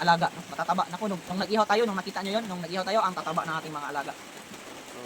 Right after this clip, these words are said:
yun. And, ano pa? Yun lang. To recap, yun na lahat, no? Ah, commercial feeds, like two plus, Galimax two plus, hammered corn,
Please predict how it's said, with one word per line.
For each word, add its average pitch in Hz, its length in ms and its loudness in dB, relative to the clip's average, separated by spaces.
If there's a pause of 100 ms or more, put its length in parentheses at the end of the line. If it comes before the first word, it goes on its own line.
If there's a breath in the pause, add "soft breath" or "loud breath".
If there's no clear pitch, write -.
yun. 180 160 2 (1300)
And, 220 200 8 (360)
ano 175 100 0
pa? 117 120 0 (420)
Yun 262 160 2
lang. 220 160 6 (2250)
To 160 80 0
recap, 262 240 6 (800)
yun 180 80 4
na 233 80 10
lahat, 226 240 12
no? 226 80 6 (340)
Ah, 127 160 -2
commercial 196 400 4
feeds, 240 480 0
like 165 240 0
two 196 80 2
plus, 214 320 8
Galimax 165 320 -2
two 180 80 -6
plus, 208 320 6 (240)
hammered 175 320 2
corn, 226 320 6